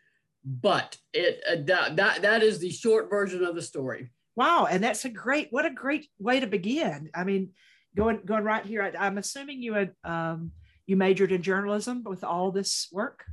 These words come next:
Speaker 1: That, that's the other path I, I completely changed. I was actually a double major in biology and chemistry.
Speaker 2: <laughs>
Speaker 1: I was about a semester short, maybe two,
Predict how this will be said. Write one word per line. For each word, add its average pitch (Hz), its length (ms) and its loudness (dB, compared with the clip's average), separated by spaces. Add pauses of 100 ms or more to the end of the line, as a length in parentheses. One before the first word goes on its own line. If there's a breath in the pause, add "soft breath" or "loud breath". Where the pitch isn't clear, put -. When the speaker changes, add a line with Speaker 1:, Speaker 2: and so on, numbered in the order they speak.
(420)
Speaker 1:
That, 220 640 2
that's 233 380 2
the 262 140 2
other 262 280 4
path 185 420 0
I, 165 180 0
I 175 120 -4
completely 180 540 -2
changed. 170 520 -2
I 220 100 0
was 254 160 2
actually 262 600 0
a 185 140 0
double 226 420 -2
major 185 560 -2 (460)
in 170 160 -2
biology 202 680 0
and 190 100 0
chemistry. 165 680 -2 (260)
Speaker 2:
<laughs> - 260 -20
Speaker 1:
I - 500 -10
was 226 180 2
about 220 300 0
a 202 60 -2
semester 233 800 -2
short, 254 500 2
maybe 220 320 0
two, 240 520 0